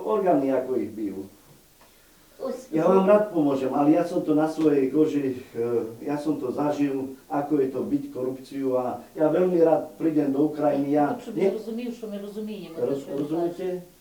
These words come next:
Speaker 1: Нам помад ще говорить.
Speaker 2: Ми це, ні, ні, ми це розуміємо, це, що ви кажете, ми, ми абсолютно розуміємо. Це Журавель, він написав книжку,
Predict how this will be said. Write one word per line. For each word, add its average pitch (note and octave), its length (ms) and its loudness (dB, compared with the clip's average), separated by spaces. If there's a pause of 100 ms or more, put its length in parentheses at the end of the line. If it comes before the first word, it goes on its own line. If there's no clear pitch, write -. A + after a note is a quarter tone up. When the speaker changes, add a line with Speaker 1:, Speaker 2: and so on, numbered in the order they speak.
(140)
Speaker 1:
Нам D3 340 0
помад D3 340 -4
ще D#3 140 -10
говорить. D3+ 260 -6
Speaker 2:
Ми A#3+ 160 -6
це, C4 200 -10
ні, C4 80 -8
ні, B3 160 -6
ми A#3 160 -4
це A#3+ 180 -8
розуміємо, A3+ 680 -6 (100)
це, A3 80 -8
що G#3+ 140 -12
ви G#3+ 100 -6
кажете, A3 540 -8
ми, G3 60 -14 (320)
ми B3 140 -6
абсолютно C#4+ 600 -6
розуміємо. G3+ 540 -6
Це C4 160 -6
Журавель, D4+ 420 -4 (380)
він C#4 180 -10
написав C4+ 520 -4
книжку, A#3 320 -12